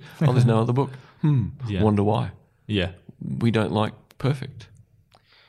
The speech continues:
Speaker 1: We
Speaker 2: There's
Speaker 1: like transcending towards something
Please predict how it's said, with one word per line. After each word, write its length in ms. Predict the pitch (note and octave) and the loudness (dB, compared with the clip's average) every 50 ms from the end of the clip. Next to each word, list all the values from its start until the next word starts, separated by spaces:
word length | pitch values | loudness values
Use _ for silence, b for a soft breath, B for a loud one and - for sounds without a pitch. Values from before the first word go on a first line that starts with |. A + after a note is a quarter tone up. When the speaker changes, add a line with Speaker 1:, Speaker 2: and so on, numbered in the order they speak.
| b _ - | b _ -10
Speaker 1:
We 260 | - A2 A#2 A2+ A2 A#2 A2 | -6 -4 0 2 2 4 4
Speaker 2:
There's 140 | G2+ F#2+ G2+ | 2 2 2
Speaker 1:
like 260 | G2+ G2+ - - - | 2 0 0 -4 -10
transcending 880 | - - - F#2 F#2 F#2 F2+ - - G#2+ G#2 A2 A#2 A#2 G#2+ F#2 F2 | -6 -2 0 0 0 0 -2 -4 -2 0 0 0 0 0 -2 -2 -4
towards 500 | - - F#2 F2+ F2 F2+ F#2 F#2 F2+ F2+ - | -4 -4 -4 -4 -2 -2 -2 -2 -4 -6 -6
something 400 | - F#2+ F#2 F#2 F#2 - - | -6 -4 -4 -4 -4 -6 -8